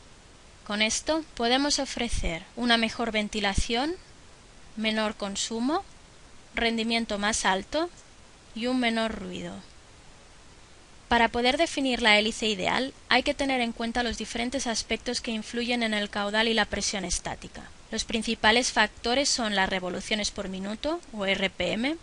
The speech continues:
y el diámetro de la hélice. En muchas ocasiones son valores dados que no podemos variar. Partiendo de estos valores, en Multiwing buscamos la mejor solución combinando las siguientes variables: tipo de pala,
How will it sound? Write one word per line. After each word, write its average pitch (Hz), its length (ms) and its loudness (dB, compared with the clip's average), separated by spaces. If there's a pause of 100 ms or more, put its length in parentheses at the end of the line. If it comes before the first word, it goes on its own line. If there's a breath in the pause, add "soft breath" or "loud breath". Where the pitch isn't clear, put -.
y 240 60 2
el 240 100 2
diámetro 247 480 2
de 214 100 2
la 185 220 2
hélice. 185 400 -10 (160)
En 214 80 -4
muchas 226 360 -2
ocasiones 247 640 -2
son 254 320 -2
valores 220 440 4
dados 233 340 4
que 220 140 -2
no 226 100 -2
podemos 202 480 -2
variar. 165 400 -6 (420)
Partiendo 254 460 4
de 254 80 4
estos 214 300 -4
valores, 202 640 2
en 220 100 2
Multiwing 247 640 0
buscamos 269 480 0
la 233 80 2
mejor 226 280 -2
solución 254 600 0
combinando 233 540 2
las 247 140 2
siguientes 226 460 -2
variables: 180 840 -4 (640)
tipo 180 240 0
de 190 160 4
pala, 240 400 6